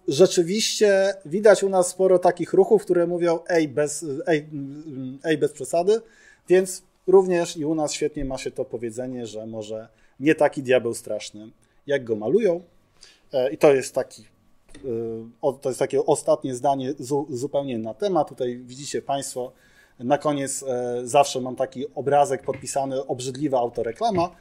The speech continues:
E, więc oczywiście dziękuję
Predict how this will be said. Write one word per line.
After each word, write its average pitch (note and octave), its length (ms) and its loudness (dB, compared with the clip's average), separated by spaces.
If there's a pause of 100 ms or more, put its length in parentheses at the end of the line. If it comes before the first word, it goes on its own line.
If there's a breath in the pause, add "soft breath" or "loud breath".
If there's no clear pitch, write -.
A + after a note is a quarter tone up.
(440 soft breath)
E, C#3 600 2 (380)
więc G#3+ 340 4
oczywiście G3 540 2
dziękuję D3+ 600 2